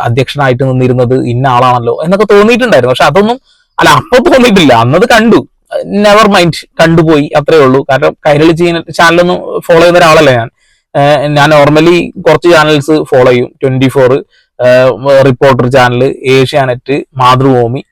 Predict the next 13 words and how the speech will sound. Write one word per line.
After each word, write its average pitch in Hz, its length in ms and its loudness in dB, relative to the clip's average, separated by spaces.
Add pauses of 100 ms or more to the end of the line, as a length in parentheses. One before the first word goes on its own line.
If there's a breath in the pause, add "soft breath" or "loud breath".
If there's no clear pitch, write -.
ആ 165 80 0
മനോരമ, 139 580 0 (400)
അങ്ങനെ 185 320 0 (300)
എല്ലാ 208 540 2
ചേരുവകളും 202 480 4 (180)
ഒരുമിച്ച് 175 360 0
നോക്കും. 147 400 0
എന്നിട്ട് 143 240 -2
ശേഷമൊക്കെ 156 240 0
നമ്മൾ 143 220 0
ഓരോന്ന് 135 220 0
ചെയ്യാറുള്ളൂ. 110 440 -2 (400 soft breath)
അപ്പോ, 131 160 0